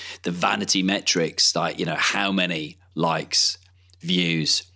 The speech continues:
followers you got from that piece of content. And I know it's really difficult to do. I saw it.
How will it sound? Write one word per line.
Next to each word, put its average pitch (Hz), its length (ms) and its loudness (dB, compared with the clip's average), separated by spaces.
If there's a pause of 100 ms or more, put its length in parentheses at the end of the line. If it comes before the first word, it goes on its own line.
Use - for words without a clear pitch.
(420)
followers 92 680 2 (100)
you 92 120 -2
got 95 260 2
from 90 200 0
that 80 180 -2
piece 90 220 0
of 78 80 -6
content. 90 500 0
And 104 180 0
I 107 100 2
know 131 500 6
it's 113 200 2
really 101 220 4
difficult 90 380 -2
to 98 100 -2
do. 87 340 2 (1200)
I - 60 -4
saw 120 400 6
it. 107 140 2